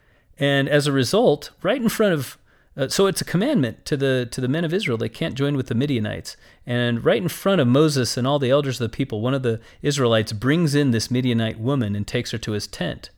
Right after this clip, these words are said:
And then Phinehas, one of the sons of Aaron, takes a javelin, and, and the, the penalty for this is death. And Phinehas takes one of these, takes a javelin, goes into the tent, and spears them both through. And because of this, he's rewarded and praised by God.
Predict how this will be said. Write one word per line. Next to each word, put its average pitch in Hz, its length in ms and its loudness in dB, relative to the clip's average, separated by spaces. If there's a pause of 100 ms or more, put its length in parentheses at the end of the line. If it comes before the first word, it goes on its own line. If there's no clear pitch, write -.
(600)
And 127 140 2
then 135 120 4
Phinehas, 156 560 2
one 139 120 0
of 127 80 -2
the 117 60 -2
sons 160 280 -4
of 120 80 -2
Aaron, 139 400 -2 (420)
takes 190 280 2
a 180 40 6
javelin, 139 760 2 (100)
and, 135 180 2
and 160 160 4
the, 147 160 4 (140)
the 131 80 0
penalty 240 400 2
for 123 120 -4
this 123 220 0
is 110 140 -2
death. 120 400 -4 (380)
And 123 140 0
Phinehas 175 400 4
takes 180 260 -2
one 170 140 0
of 165 80 2
these, 156 360 0 (100)
takes 170 240 -2
a 196 40 0
javelin, 135 380 4
goes 156 220 4
into 165 120 0
the 135 80 -2
tent, 123 340 -4 (300)
and 123 160 0
spears 165 540 4
them 127 180 2
both 120 280 2
through. 117 360 -2
And 110 140 -2
because 190 320 0
of 139 80 0
this, 110 320 -2 (220)
he's 123 200 -2
rewarded 127 520 0
and 110 160 -2
praised 123 420 -2
by 107 200 0
God. 101 380 -2